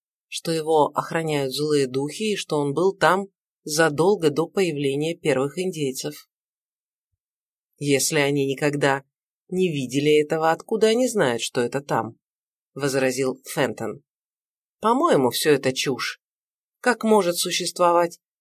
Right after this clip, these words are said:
затерянный город в этой маленькой стране, и почему его никто не нашел Да ведь в каждой стране Южной и Центральной Америки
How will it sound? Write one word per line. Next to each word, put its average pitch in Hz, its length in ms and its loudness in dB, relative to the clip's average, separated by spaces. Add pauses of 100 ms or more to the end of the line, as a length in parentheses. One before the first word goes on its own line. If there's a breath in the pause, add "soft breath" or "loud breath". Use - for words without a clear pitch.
затерянный 156 680 2
город 185 360 2
в 143 40 -2
этой 147 200 2
маленькой 170 500 0
стране, 175 580 -2 (340)
и 202 80 -2
почему 226 420 2
его 175 180 4
никто 170 320 0
не 156 100 2
нашел 165 500 -2 (340)
Да 165 140 0
ведь 180 200 -4
в - 60 -18
каждой 180 380 2
стране 190 460 0
Южной 147 440 0
и 143 40 -6
Центральной 151 600 -2
Америки 175 580 0